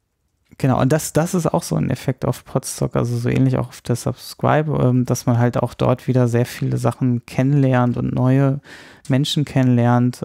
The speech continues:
aus der Community oder die sich irgendwie der ganzen Community zugehörig fühlen.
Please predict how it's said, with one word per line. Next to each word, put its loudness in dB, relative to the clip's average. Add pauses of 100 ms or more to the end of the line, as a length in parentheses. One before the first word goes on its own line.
aus -4
der 0
Community 0
oder 2
die 0
sich -4
irgendwie 2
der 0
ganzen 0
Community 0
zugehörig -2
fühlen. 0